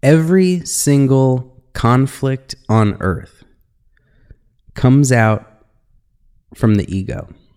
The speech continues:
It is a very low level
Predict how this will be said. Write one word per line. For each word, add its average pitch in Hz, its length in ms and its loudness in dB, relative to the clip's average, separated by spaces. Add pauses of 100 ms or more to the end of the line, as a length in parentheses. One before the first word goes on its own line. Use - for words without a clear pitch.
(1200)
It 127 280 0
is 117 600 0
a 110 180 0
very 135 600 0
low 120 340 2
level 120 580 0